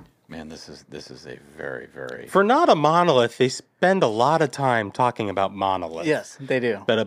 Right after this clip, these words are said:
Speaker 2: A-, Asian Americans are highly educated immigrants.
Speaker 3: That's the, that's a whole,
Speaker 2: That
Speaker 3: that's
Speaker 2: all, that all Black Americans are victims of systemic racism. It's very interesting.
Speaker 3: That's why this completely fell apart, is
Speaker 2: Yeah.
Speaker 3: because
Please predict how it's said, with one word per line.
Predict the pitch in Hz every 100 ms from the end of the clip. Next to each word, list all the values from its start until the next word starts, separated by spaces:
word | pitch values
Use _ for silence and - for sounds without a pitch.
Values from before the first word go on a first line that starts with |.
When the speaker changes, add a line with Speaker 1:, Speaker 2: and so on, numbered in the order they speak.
| -
Speaker 2:
A-, | - 120 139
Asian | 120 107
Americans | 107 101 101 101 98
are |
highly | 87 98 95 92
educated | 90 - 98 90
immigrants. | 92 90 87 90 90 87 - - _ -
Speaker 3:
That's | 165 185
the, | 220
that's | 175 208
a | 208
whole, | 156 185 180 156 _
Speaker 2:
That | 107
Speaker 3:
that's | 110
Speaker 2:
all, | 113 -
that | 127 127
all | 135 143 135
Black | 120 110 104
Americans | 107 107 101 107 98 98 - -
are | 101
victims | 92 101 - 98 90
of | 87
systemic | - - 101 95 95
racism. | 95 92 - 98 90 90 95
It's | 110
very | 190 330 160
interesting. | 156 110 90 87 160
Speaker 3:
That's | 196
why | 226 208
this | 175 165
completely | 156 135 156 131
fell | 123 98
apart, | - 135 104
is | 117
Speaker 2:
Yeah. | 104 95
Speaker 3:
because | 87 143